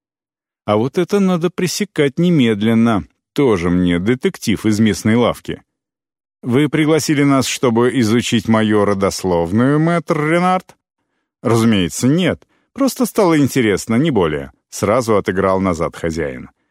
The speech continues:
«Не обращайте внимания, пожалуйста. А ещё я пытаюсь понять, почему повезло именно вам. Что такого есть в вас обоих,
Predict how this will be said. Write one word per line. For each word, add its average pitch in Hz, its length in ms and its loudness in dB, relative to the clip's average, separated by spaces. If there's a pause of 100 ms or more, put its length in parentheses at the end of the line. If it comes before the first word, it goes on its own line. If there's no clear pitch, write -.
(140)
«Не 240 140 2
обращайте 180 500 0
внимания, 117 440 2
пожалуйста. 80 680 -4 (640)
А 117 80 -2
ещё 104 480 0
я 104 180 0
пытаюсь 131 400 -2
понять, 131 640 0
почему 135 460 0
повезло 147 500 0
именно 147 480 2
вам. 127 600 -2
Что - 320 -6
такого 185 400 0
есть 170 400 -2
в 135 80 0
вас 135 360 0
обоих, 135 680 0